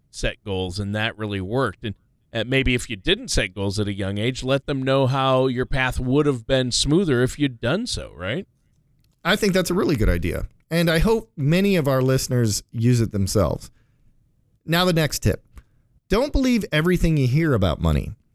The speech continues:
Speaker 2: is another place you may be able to use a lot of your own personal experience. Young people, whether today in twenty twenty-one, back in nineteen twenty-one, or even eighteen twenty-one, are influenced by popular culture. It's a part of being young.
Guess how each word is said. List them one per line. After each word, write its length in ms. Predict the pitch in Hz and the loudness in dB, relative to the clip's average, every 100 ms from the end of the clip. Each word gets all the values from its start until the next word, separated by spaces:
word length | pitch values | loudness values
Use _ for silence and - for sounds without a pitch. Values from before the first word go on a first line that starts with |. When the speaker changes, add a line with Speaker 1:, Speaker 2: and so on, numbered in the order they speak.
| _ - | _ -4
Speaker 2:
is 160 | 139 135 | -2 2
another 320 | 139 156 160 | 2 2 0
place 420 | - 143 135 - | 2 2 2 0
you 80 | 127 | 0
may 140 | 127 | 0
be 160 | 123 120 | 2 2
able 160 | 113 | 2
to 180 | 107 120 | 0 -2
use 300 | 120 127 151 | 0 2 2
a 60 | 127 | 0
lot 300 | 117 113 - | 0 -2 -2
of 140 | 127 104 | -2 0
your 160 | 107 - | 0 2
own 280 | 147 143 131 | 0 2 0
personal 400 | 127 123 110 107 | 0 0 0 -2
experience. 720 | - - 156 127 - - - _ _ - _ _ _ _ - | -2 -2 0 0 -2 -6 -10 _ _ -20 _ _ _ _ -4
Young 220 | 185 226 | -2 2
people, 400 | 175 147 110 92 - | 2 2 2 0 -4
whether 280 | 135 151 147 | 0 2 0
today 340 | - 143 175 | 0 0 2
in 100 | 175 | 2
twenty 280 | 151 147 135 | 2 2 0
twenty-one, 720 | - 120 110 135 170 180 180 - _ _ _ | 0 0 0 2 2 2 0 -2 _ _ _
back 260 | - 104 104 | -4 -2 0
in 100 | 113 | 2
nineteen 420 | 120 185 - 156 | 2 0 0 2
twenty-one, 640 | 135 147 147 139 143 143 - | 2 2 2 2 2 0 -2
or 120 | 110 113 | 0 2
even 320 | 123 120 113 _ - | 2 0 -2 _ -2
eighteen 460 | 156 - 131 107 | -2 0 0 2
twenty-one, 640 | 90 101 92 82 82 87 - _ _ - | 2 2 2 2 4 2 0 _ _ -4
are 180 | 143 151 | -2 0
influenced 580 | 196 196 156 131 127 - | 0 0 0 0 0 0
by 160 | 110 | 0
popular 460 | 107 110 101 110 104 | 2 2 2 0 0
culture. 560 | - 120 110 - 65 | 2 0 0 2 0
It's 160 | 65 - | 0 -2
a 60 | - | -4
part 260 | - 123 | 0 0
of 80 | 101 | 0
being 260 | 117 110 107 | 0 2 2
young. 360 | 131 101 - | 2 0 -4